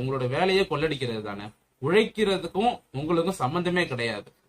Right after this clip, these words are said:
கருணாநிதி குடும்பத்திற்கும் உழைப்பிற்கும் சம்பந்தமே கிடையாது. ஆகவே தயாநிதி மாறன் தொடர்ந்து இந்த மாதிரி பேசிட்டு இருந்தாருன்னா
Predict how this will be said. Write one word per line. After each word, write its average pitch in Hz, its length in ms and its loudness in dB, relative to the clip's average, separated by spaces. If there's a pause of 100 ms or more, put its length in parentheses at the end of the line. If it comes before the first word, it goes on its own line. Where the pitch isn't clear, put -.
கருணாநிதி 156 520 0
குடும்பத்திற்கும் 143 800 -4
உழைப்பிற்கும் 156 420 -2
சம்பந்தமே 123 580 -2
கிடையாது. 110 720 -4 (460)
ஆகவே 123 480 2
தயாநிதி 160 540 2
மாறன் 123 480 -2
தொடர்ந்து 143 360 -4
இந்த 170 140 -4
மாதிரி 143 300 -2
பேசிட்டு 131 280 -6
இருந்தாருன்னா 120 360 0